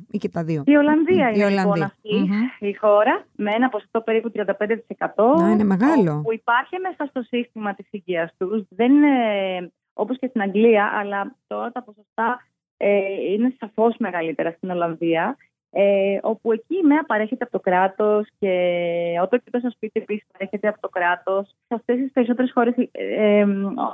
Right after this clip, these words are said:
Speaker 2: υπάρχει και η επιλογή του birth center, δηλαδή του κέντρου φυσικού τοκετού, που εδώ
Speaker 1: Ναι.
Speaker 2: στην Ελλάδα δυστυχώς δεν έχουμε, που είναι, ξέρεις, κάτι ενδιάμεσο.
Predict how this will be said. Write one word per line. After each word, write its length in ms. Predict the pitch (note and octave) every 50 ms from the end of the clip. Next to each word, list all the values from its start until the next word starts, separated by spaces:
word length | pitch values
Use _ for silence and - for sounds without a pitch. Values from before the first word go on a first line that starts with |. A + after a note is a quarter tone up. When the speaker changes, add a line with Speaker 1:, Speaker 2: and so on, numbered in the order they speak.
| - - - - - - -
Speaker 2:
υπάρχει 480 | A3+ A3 - A#3 A3+ A3+ A3+ - C#4 A#3+
και 80 | - B3+
η 60 | A#3
επιλογή 400 | A#3+ - G#3 G#3 A3 G#3+ F#3+ A#3
του 120 | - D#4+ -
birth 360 | A3+ A#3 B3 B3 - _ A#3
center, 380 | G3+ G3 G3 F#3+ G3 G#3 A#3+ C4 -
δηλαδή 480 | - G3+ G3 F#3+ F#3+ F#3 G#3 A3+ A#3+ - _ _ _ _ _ _
του 260 | A3 G#3+ G3+ G3+ -
κέντρου 280 | - G#3+ G#3+ G#3+ B3 A#3
φυσικού 380 | - A3 - _ _ - A3
τοκετού, 680 | G#3 A3 G#3+ G#3 G3 - - F3 F3 F3+ A3 D#4+ G#4 - _ _ _ _ _
που 80 | - G3+
εδώ 100 | G3 F#3+
Speaker 1:
Ναι. 60 | F#3+
Speaker 2:
στην 120 | F3 A3+
Ελλάδα 240 | G#3 G3 G3 G3+ G#3
δυστυχώς 400 | G3 - - _ _ - G#3+ G3+
δεν 180 | G3 A3 G#3 F#3
έχουμε, 500 | F3 E3 E3+ - - F3 F3+ F#3 A3 - _
που 100 | - B3
είναι, 140 | C4+ D#4 -
ξέρεις, 240 | - - D#4+ D#4 D#4+
κάτι 180 | - D4+ - F4
ενδιάμεσο. 840 | F#4 F4 C4+ D4+ C#4 C4 C#4+ C#4 A#3+ F3+ D#3+ - - - - -